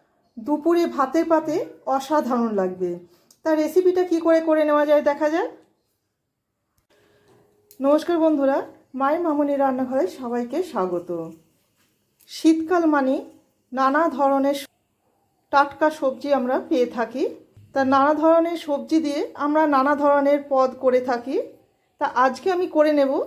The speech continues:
মেথি শাক ভাজা। মেথি শাক ভাজাটা করতে আমি একটু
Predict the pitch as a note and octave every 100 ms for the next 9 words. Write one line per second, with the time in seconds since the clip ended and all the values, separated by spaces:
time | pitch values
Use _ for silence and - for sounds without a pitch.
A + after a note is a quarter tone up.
0 | - _ B3+ C4 C4 C#4 - D4+ C5 -
1 | - G#3+ F3 D#3+ D#3 - - _ _ _
2 | _ A#3+ C#4+ D#4+ D#4+ G4 D4 C#4+ C4 D4
3 | D4+ D#4+ D#4+ - C4+ A4 - _ _ -
4 | D4 C#4 D4+ C#5 - _ _ _ _ _
5 | _ _ _ _ _ - D4+ D4+